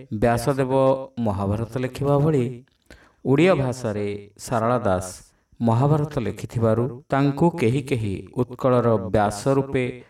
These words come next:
ସମ୍ବୋଧନ କରିଥାନ୍ତି। ଅଧିକନ୍ତୁ ତାଙ୍କ ଲେଖାରେ ଓଡ଼ିଶାର ମାଟି, ପାଣି, ପବନ, ପ୍ରକୃତି ଓ ମଣିଷ ଜୀବନର ବାସ୍ତବ ଗାଥା କଳାତ୍ମକ ଭାବେ ପରିବେଷିତ ହୋଇଥିବାରୁ ତାଙ୍କୁ ମାଟିର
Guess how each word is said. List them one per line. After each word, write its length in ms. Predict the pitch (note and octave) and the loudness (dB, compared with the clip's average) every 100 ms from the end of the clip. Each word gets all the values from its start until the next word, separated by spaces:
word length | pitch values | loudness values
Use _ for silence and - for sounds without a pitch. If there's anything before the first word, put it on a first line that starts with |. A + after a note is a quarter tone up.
| _ - | _ -12
ସମ୍ବୋଧନ 640 | - A2+ G#2 G2 F#2 G#2 G2+ | -4 -2 2 0 0 -2 -2
କରିଥାନ୍ତି। 760 | G#2 E2+ D#2+ G2 E2 E2 C#2+ - - - _ - - - C#3+ | -2 -4 -4 -6 -6 -6 -8 -10 -14 -20 _ -20 -20 -6 0
ଅଧିକନ୍ତୁ 800 | D3 E3+ F#3 G3 G3 F#3+ F#3 F#2+ F2+ E2+ _ - | 2 2 2 2 2 0 0 -2 -4 -10 _ -4
ତାଙ୍କ 220 | A#2+ A2+ | -2 0
ଲେଖାରେ 420 | A2 G#2+ A#2 A2 A#2 A#2+ | -2 -2 -2 -2 0 0
ଓଡ଼ିଶାର 440 | G#2+ G2 A2+ G#2 G2+ | 0 0 0 2 2
ମାଟି, 440 | G#2 G2+ G#2 G#2 G2+ G#2 - | 2 0 -2 -4 -6 -8 -2
ପାଣି, 300 | A2 G2+ G2 G2+ G2+ | 0 0 0 -2 -2
ପବନ, 360 | G#2+ G2 G2+ G#2 G#2+ G#2+ | 0 2 2 0 -2 -2
ପ୍ରକୃତି 640 | A#2 A2+ A2+ A2+ - A2+ A2+ A2+ - - - | -2 -2 -2 -4 -2 -4 -4 -6 -18 -20 -12
ଓ 140 | - C3 | -2 2
ମଣିଷ 360 | B2+ C#3+ D#3+ D#3+ | 4 4 2 -2
ଜୀବନର 500 | C#3 G#2+ A2 A2 A2+ G#2+ G2+ F#2+ | -2 0 0 0 0 0 -2 -6
ବାସ୍ତବ 580 | G#2+ A2 G#2 - - C#3+ C3+ | -2 0 0 -4 -4 0 0
ଗାଥା 380 | F#2+ F#2+ A2+ A2+ A2+ A#2 | -2 -2 0 0 -2 -2
କଳାତ୍ମକ 560 | C#3 C#3 D3 D#3 G3 F#3 | 0 0 0 -4 -4 -2
ଭାବେ 300 | C#3 B2+ A#2+ A#2+ A#2+ - B2 | -2 0 0 -2 -8 -8 -2
ପରିବେଷିତ 540 | G#2+ A2+ C3 - - | 0 0 -2 -2 -2
ହୋଇଥିବାରୁ 720 | D#3 A2+ G#2 G#2 A2 A2+ A#2+ C3 C3 - | 0 2 0 0 0 2 2 0 -4 -2
ତାଙ୍କୁ 440 | C3+ C3 C3 C3 G#2+ A2 - - | 0 0 2 2 2 -2 -12 -6
ମାଟିର 500 | B2+ B2+ B2 B2 D#3+ | 0 2 2 0 -2